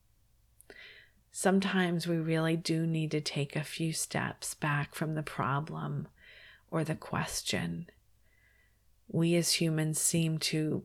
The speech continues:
by default, like the hard way, the cognitive wheels churning way,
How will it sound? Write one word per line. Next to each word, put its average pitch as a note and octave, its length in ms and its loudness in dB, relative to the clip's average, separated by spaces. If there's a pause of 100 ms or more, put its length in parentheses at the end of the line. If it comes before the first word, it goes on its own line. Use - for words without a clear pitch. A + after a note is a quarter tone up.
(140)
by D#3 140 4
default, D#3 880 4 (560)
like E3+ 380 -4
the F3+ 60 0
hard D#3 520 -2
way, - 600 -4 (560)
the D3+ 380 2
cognitive E3+ 760 4
wheels D3+ 480 2
churning D#3 640 0
way, C3+ 520 0